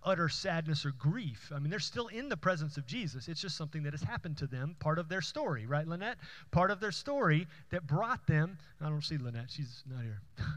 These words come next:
<laughs> I thought, <laughs> I can't see Lynette. I was like, "Wait, I saw her earlier. She's not here now." Um, tell her, Brittany, you tell her she needs to be here in church. I'm calling her out right now. <laughs> Um,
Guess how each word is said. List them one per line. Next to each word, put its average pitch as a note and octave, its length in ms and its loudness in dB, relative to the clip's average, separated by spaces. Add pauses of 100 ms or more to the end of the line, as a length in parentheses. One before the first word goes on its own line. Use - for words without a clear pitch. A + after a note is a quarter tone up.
(640)
<laughs> - 540 -4
I D3 100 6
thought, D#3+ 220 4 (300)
<laughs> - 340 -2
I - 60 2
can't D3+ 240 2
see D3 140 0
Lynette. C3 220 2
I C3 40 0
was C#3 80 0
like, C#3 140 2
"Wait, E3 200 2 (440)
I C#3 100 2
saw A3 200 4
her F3+ 160 4
earlier. A#2+ 680 2
She's C3 240 -6
not D3 180 0
here B2 260 -2
now." F2+ 420 -8 (460)
Um, C3 500 2 (1040)
tell G3+ 220 6
her, C#3+ 180 2 (160)
Brittany, D#3 260 2
you F3+ 120 -2
tell F3 260 4
her B2 160 -2 (380)
she - 120 -8
needs D#3+ 160 0
to D3 60 -2
be C#3 240 2
here A#2+ 220 -2
in A#2+ 100 -6
church. B2+ 260 -4
I'm C3 120 -6
calling D#3 300 2
her B2 120 -4
out A#2 220 -6 (100)
right B2+ 220 -6
now. A#2 200 -6 (480)
<laughs> - 120 -8 (760)
Um, D3+ 460 6